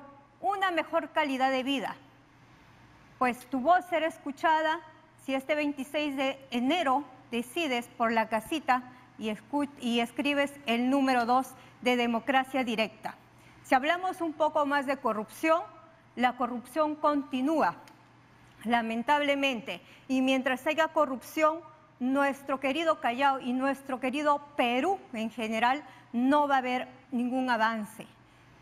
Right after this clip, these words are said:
Entonces, para ello, tenemos que hacer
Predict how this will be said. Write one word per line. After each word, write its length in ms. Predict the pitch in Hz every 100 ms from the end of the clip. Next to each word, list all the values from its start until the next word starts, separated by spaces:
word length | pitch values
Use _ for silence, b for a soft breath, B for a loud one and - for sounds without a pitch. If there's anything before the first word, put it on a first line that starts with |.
| B -
Entonces, 600 | 240 233 349 370 359 285
para 300 | - 247 240
ello, 420 | 320 320 269 277 285 - -
tenemos 560 | 254 254 285 302 311 311
que 80 | 269
hacer 360 | 247 294 277